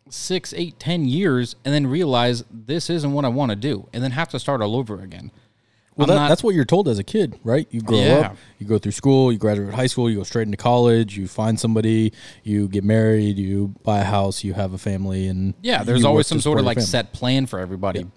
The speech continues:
Speaker 1: but nobody really tells you what exactly that plan is. It's like, "Hey, this is the plan,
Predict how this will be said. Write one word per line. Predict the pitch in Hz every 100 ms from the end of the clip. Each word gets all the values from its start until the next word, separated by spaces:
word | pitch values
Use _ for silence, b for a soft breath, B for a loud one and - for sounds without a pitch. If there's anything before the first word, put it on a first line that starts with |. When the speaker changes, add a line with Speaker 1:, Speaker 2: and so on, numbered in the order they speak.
| 120
Speaker 1:
but | 107 101 -
nobody | 120 127 127
really | 120 117
tells | 110 113 101
you | 98
what | 104 104
exactly | 95 101 101 104
that | 98 95
plan | 110 101
is. | 98 92
It's | 95
like, | 104 - -
"Hey, | 143
this | 135 185 196
is | 180
the | 143
plan, | - 214 170 107 113